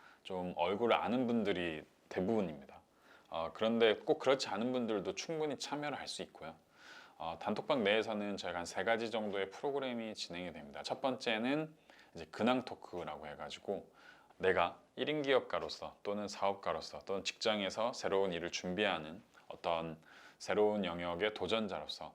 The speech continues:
지금 진행하면서 느꼈던 거 또는 만났던 사람들 또는 그분들 통해서 배웠던 거 이런 것들을 이야기를 많이 나누고요. 그 이야기를 나눈 가운데 이제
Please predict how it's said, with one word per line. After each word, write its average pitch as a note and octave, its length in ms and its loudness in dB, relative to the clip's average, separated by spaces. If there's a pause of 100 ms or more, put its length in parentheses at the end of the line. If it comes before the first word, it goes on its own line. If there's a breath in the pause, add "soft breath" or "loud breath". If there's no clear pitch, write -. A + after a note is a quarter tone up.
(160)
지금 F#2+ 280 -4
진행하면서 G#2+ 640 0
느꼈던 E2+ 500 -2
거 C#2+ 160 -12 (240)
또는 G2 260 -4
만났던 F2+ 500 -4
사람들 D2+ 480 -8 (960)
또는 G#2 220 0
그분들 G#2+ 440 2
통해서 G#2+ 300 -4
배웠던 F2 500 -4
거 D2 160 -8 (380 loud breath)
이런 A2 260 6
것들을 G#2+ 500 4
이야기를 F#2 400 2
많이 D#2+ 200 -4
나누고요. D2+ 500 -6
그 - 120 -8
이야기를 G2 320 2
나눈 F#2 340 0
가운데 G2 720 2 (260)
이제 D#2+ 460 -6